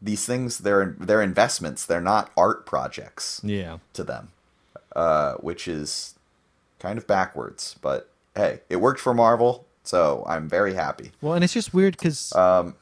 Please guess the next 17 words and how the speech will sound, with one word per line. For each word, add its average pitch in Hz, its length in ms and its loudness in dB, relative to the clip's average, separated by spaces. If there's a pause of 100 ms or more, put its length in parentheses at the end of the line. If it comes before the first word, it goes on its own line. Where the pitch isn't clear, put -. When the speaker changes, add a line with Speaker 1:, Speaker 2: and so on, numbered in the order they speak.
Speaker 2:
people 196 420 4
seem 175 320 0
to 151 120 0
think 131 340 0
that 117 180 -2
because 123 360 0
a 120 60 -4
lot 110 200 2
of 123 80 -4
people 113 300 -4
are 101 100 -2
saying 110 480 -2
a 123 40 -4
thing 135 240 -4
on 139 120 -2
the 139 100 -2
internet, 160 380 -2